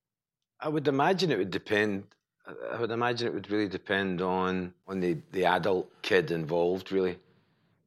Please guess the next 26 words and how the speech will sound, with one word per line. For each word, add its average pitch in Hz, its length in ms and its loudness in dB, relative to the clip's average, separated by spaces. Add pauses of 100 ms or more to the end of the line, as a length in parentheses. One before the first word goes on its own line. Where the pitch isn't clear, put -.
(280)
Insof-, 87 400 -6
insofar 101 440 2
as 98 100 0
I 104 40 0
wouldn't 107 280 -2 (320)
imagine 90 420 6
it's 87 240 -2
across - 400 2
the 80 100 -4
board 82 600 2 (560)
a 82 40 -14
problem 85 600 2 (100)
that 85 140 -4 (100)
I - 80 -8
think 90 240 -4
most 82 420 0 (720)
kids 82 320 2
of, 73 120 -8 (140)
of, 78 360 -4 (800)
you 98 80 -6
know, 76 360 -4
from 80 200 0
mid-twenties 80 640 0
onwards 78 480 0
would 76 120 -4
appreciate 76 680 0